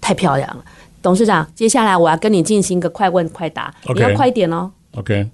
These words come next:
Speaker 1: 您小的时候最想做的工作是什么？
Speaker 2: 希望以后做老师。
Speaker 1: 您最大的优点或强项是什么？
Speaker 2: 刚刚讲过了，我非常有纪律，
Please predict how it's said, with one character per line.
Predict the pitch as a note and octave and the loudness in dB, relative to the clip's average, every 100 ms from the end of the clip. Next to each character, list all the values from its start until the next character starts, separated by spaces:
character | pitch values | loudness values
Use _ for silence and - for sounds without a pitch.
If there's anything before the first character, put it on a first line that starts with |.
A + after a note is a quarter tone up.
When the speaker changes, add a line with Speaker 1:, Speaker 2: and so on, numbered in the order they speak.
| _ _ - - - | _ _ -20 -20 -10
Speaker 1:
您 | - G4+ | 0 0
小 | - C#4 | 2 2
的 | G#3+ | 2
时 | - | 0
候 | B3+ E4 | 2 2
最 | - G4+ | 2 2
想 | G3+ D#3+ | 2 2
做 | A3+ | 2
的 | F#3+ | 2
工 | G#3 A3+ | 2 2
作 | A#3+ | 2
是 | F#3 G#3+ | 2 0
什 | D#3 D#3 | 0 2
么？ | D#3+ - _ _ _ | 0 -2 _ _ _
Speaker 2:
希 | - B2 | -2 2
望 | G#2 | 4
以 | |
后 | G2+ | 4
做 | G#2+ | 4
老 | G#2+ E2+ | 2 0
师。 | - G#2+ F#2+ - - - _ _ - F4+ F4+ _ - | -6 -8 -10 -12 -14 -20 _ _ -20 -20 -20 _ -4
Speaker 1:
您 | C4 D#4 | -2 0
最 | A4+ G#4+ | 2 2
大 | A4 G#4 | 4 2
的 | C#4+ C#4 | 4 2
优 | D#4 G#4+ A#4 | 4 4 4
点 | A3+ | 2
或 | G3 C4 | 2 2
强 | B3+ G3+ A#3+ | 2 2 2
项 | B3 A#3 | 2 2
是 | B3 | 2
什 | A#3+ E3+ | 2 2
么？ | F3+ D#3 - _ _ | 2 0 -4 _ _
Speaker 2:
刚 | - B2 | 0 2
刚 | A#2+ G#2+ | 4 2
讲 | F#2 | 2
过 | G2 | 2
了， | F#2+ | 4
我 | G2 G2+ | 4 2
非 | G2+ B2+ | 0 2
常 | A#2 | 4
有 | A2 F2 | 2 2
纪 | - F#2 | 2 2
律， | F2 | 0